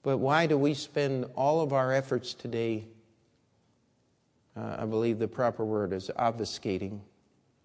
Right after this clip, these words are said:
making it bleary, making it unfocused, trying to put our attention on everything else than where it ought to be? There are many churches today that don't preach on sin at all.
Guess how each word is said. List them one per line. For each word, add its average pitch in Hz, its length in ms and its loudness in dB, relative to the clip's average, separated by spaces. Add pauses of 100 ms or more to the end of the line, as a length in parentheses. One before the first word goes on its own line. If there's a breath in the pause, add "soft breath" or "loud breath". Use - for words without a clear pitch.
(1000)
making 120 480 2
it 107 320 -4 (1200)
bleary, 117 560 4 (320)
making 120 500 2
it 107 340 -4 (320)
unfocused, 120 1000 2
trying 131 520 -2
to 120 320 -2 (340 soft breath)
put 151 160 2
our 131 180 6
attention 135 500 0
on 110 200 0
everything 135 500 0
else - 580 -8 (1160)
than 113 180 -2
where 110 280 -2
it 92 80 -6
ought 104 160 -4
to 92 80 -2
be? - 340 -8 (1400)
There 120 100 0
are 117 40 4
many 127 300 6
churches 147 520 2
today 113 360 2
that 110 180 -2
don't 127 220 2
preach 139 400 -2
on 127 200 -2
sin 123 340 -4
at 107 120 -4
all. 98 320 -6